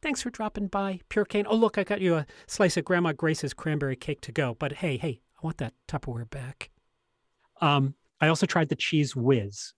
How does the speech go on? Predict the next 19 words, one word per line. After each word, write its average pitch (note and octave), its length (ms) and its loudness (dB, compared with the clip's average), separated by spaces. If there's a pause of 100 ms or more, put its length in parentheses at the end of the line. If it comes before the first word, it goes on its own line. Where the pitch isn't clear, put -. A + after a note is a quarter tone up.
(120)
and D3 140 4
Dan E3+ 160 6
and G#3 100 6
I G#3+ 80 4
decided G3 480 2 (140)
that F3 200 2
we E3 140 6
were F3 160 4 (300)
really D#3+ 220 4
surprised E3 360 0
by D#3 140 2
Cheese C3 320 -4
Whiz A2+ 180 -2
'cause - 160 -4
it B2+ 60 -4
has C#3 220 -4
the C3 60 -2
most B2 200 -2
flavor. C3 480 -2